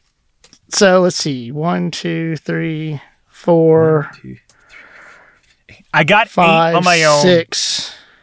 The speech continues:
Speaker 1: Ah!
Speaker 2: What happened?
Speaker 1: Dang it. I forgot Druig.
Speaker 2: <laughs> That's so funny. That's the one, one of them I forgot before I remembered.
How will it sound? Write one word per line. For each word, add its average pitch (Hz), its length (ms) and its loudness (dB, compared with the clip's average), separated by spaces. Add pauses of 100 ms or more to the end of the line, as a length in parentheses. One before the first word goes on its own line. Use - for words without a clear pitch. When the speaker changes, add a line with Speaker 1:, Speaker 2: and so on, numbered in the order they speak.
(420)
Speaker 1:
Ah! 240 920 2 (500)
Speaker 2:
What 156 140 0
happened? 147 400 0
Speaker 1:
Dang 175 220 -4
it. 160 160 -6 (540)
I 214 120 2
forgot 175 560 0 (120)
Druig. 156 540 -4 (480)
Speaker 2:
<laughs> - 400 -20
That's 359 800 0
so 381 140 4
funny. 381 460 2
That's 277 200 0
the 311 100 0
one, 285 360 2
one 262 160 4
of 277 80 2
them 269 140 -4
I 254 100 4
forgot 220 360 0
before 202 260 2
I 202 60 6
remembered. 180 480 -2